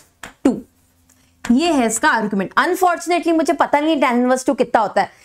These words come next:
इतना पता है फ़ोर्टी फ़ाइव डिग्री से बड़ा होता है, लेकिन कितना होता है एंगल नहीं पता, तो मैं कुछ नहीं कर सकती, मैं इसको ऐसे लिख के रख रही हूँ। ठीक है, अब आ जाओ आप अपने लास्ट वाले पार्ट में। लास्ट क्या बोले, आंसर लिखो यार,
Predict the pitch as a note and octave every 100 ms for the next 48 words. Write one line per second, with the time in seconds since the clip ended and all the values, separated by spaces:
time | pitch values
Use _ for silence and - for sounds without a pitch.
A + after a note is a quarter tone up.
0 | - _ A3 A3 D#4+ F4+ G4 G4+ F4+ D4+
1 | D#4+ F4 D#4+ C#4+ D#4+ F4+ C4 B3+ A#3 F#3+
2 | A3 A3+ A#3+ C4+ C#4 C4+ - E4+ E4+ E4+
3 | D#4+ D#4+ F#4 F#4 E4+ A3 - - - -
4 | F4 E4+ F4 F4 - F4 - F#4+ F4 D4+
5 | C#4 C#4 C#4+ C#4 B3+ C4+ A3+ B3+ A3+ A3
6 | B3+ F#3+ - - - D4 D#4 C4+ - -
7 | - _ - F4+ F#4+ C4+ D4 E4+ C#4 C#4
8 | C#4 C#4+ F4+ B3+ G#3+ G#3 A3+ B3 C4+ -
9 | B3+ G3+ G#3 G3 E3 A3 A3 A3 D4 -
10 | D#4+ F#4 - - F4 D4+ C4 E4 D#4+ C#4
11 | A3 F#3+ B3+ A3